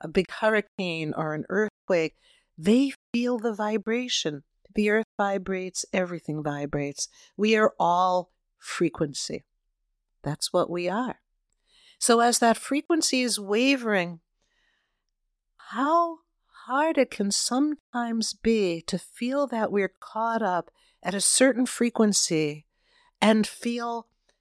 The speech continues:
we can't get out of it or it just is that way. Well, this is what it is. People out there get very upset when people say, "Well, it's a new normal now and we just have to get used to that, that, that."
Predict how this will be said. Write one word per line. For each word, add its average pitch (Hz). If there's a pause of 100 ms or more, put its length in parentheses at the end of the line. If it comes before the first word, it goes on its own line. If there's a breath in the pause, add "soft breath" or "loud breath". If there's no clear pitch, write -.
(160)
we 202
can't 233
get 233
out 208
of 202
it 202
or 160
it -
just -
is 190
that 180
way. 156
Well, 170
this 233
is 233
what 214
it 190
is. 147 (1080)
People 240
out 196
there 190
get 180
very 190
upset 175 (540)
when 175
people 170
say, 165
"Well, 208
it's 190
a 208
new 269
normal 240
now 220
and 202
we 214
just 247
have 240
to 220
get 214
used 220
to 226
that, 202
that, 170
that." -